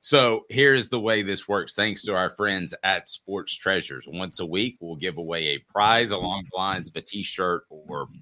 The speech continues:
book. Celebrate ninety-eight is a pretty good selection, if I do say so myself. Got some Hooker T-shirts as well. We'll add some TriStar memorabilia to that. And that is a weekly prize.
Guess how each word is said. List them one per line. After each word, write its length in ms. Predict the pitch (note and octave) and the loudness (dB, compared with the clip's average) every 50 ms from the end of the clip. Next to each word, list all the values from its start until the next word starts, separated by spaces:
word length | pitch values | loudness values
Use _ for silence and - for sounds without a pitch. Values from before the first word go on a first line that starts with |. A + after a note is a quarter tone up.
| _ - | _ 0
book. 240 | D#3 D#3+ - - | 2 2 2 0
Celebrate 560 | - - - D#2 D2+ D#2 E2 - - D#2+ D#2 - - | -6 -8 -6 -6 -4 -6 -6 -6 -6 -6 -6 -6 -6
ninety-eight 680 | - D#2 D#2+ D2 C2+ C#2+ C#2+ D#2+ G#2+ C3+ A2 - - - _ | -4 -4 -4 -4 -6 -4 -2 0 0 0 -2 -4 -10 -16 _
is 120 | _ - | _ -20
a 40 | - - | -20 -20
pretty 240 | _ _ B1+ B1 | _ _ -20 -18
good 200 | - C2+ B1+ - - | -16 -16 -16 -14 -16
selection, 500 | - B1 A#1 C#2 C#2 - - - F#2 F#2+ | -16 -14 -10 -10 -10 -8 -8 -10 -12 -12
if 80 | F2+ - | -8 -8
I 80 | C#2 | -8
do 140 | C2 C2 B1 | -8 -8 -10
say 180 | - - A#1 A#1 | -10 -12 -12 -12
so 180 | - - C2 | -12 -12 -10
myself. 460 | B1+ B1 A#1+ B1 - - F#2+ A2 G#2+ - _ - - _ _ _ _ - | -8 -8 -10 -10 -6 0 0 0 0 0 _ -16 -20 _ _ _ _ -16
Got 80 | - | -14
some 140 | - C#2 C2+ | -12 -10 -6
Hooker 240 | D#2+ E2 - - D#2 | -6 -6 -6 -6 -8
T-shirts 520 | - E2+ E2 D2 - E2+ D#2 D2+ - - | -6 -6 -6 -4 -4 -4 -4 -6 -6 -10
as 160 | C#2 - - | -12 -12 -6
well. 300 | F2 G#2 A2 A2+ A2+ G2 | 0 2 4 4 4 2
We'll 100 | D2 B1 | 2 0
add 180 | B1+ C#2+ D2+ D2 | -2 -2 -2 -4
some 120 | - - - | -6 -12 -12
TriStar 560 | - E2 E2 E2+ E2 - - F#2+ F2 D#2+ D2 - _ - - - - - - - - - - _ | -4 -2 -2 -2 -2 -2 -2 -2 -2 -2 -2 -4 _ -20 -20 -20 -20 -20 -18 -18 -18 -18 -14 _
memorabilia 680 | E2 F2+ G2+ F#2+ F2+ F2 D2+ - F#2 F2+ F2+ F2 E2+ D#2 | -2 0 0 0 0 -2 0 0 2 2 2 2 2 0
to 80 | D2 C2+ | 0 0
that. 380 | - E2+ F2 F2 F2 F2 F2 - - | 2 4 6 6 6 6 4 0 -2
And 800 | E2+ E2+ E2+ E2+ E2+ E2 E2 E2 E2 E2 D#2+ D#2 D#2 D2+ C2+ B1+ - - - _ _ - C2+ C2 C2 D2+ D#2 D#2 D#2 D#2+ | -2 0 2 2 2 4 4 4 4 2 2 0 0 -2 -6 -10 -16 -20 -20 _ _ -20 -20 -18 -16 -14 -14 -12 -4 0
that 380 | F2 F#2 G#2 A2+ A#2 A2+ - _ - | 2 4 4 4 2 0 -2 _ -4
is 560 | G2 F2+ F2+ F2+ E2+ E2+ E2+ D#2+ D2 - - | -2 0 0 0 0 0 -2 -2 -4 -4 -2
a 100 | F2+ E2 | -4 -4
weekly 460 | C#2 C#2+ G2+ A#2 - - D#2 C2+ - _ | -2 -2 -2 -4 -4 -6 -10 -12 -10 _
prize. 460 | - G#1+ - - - - - - | -10 -12 -12 -12 -16 -20 -20 -20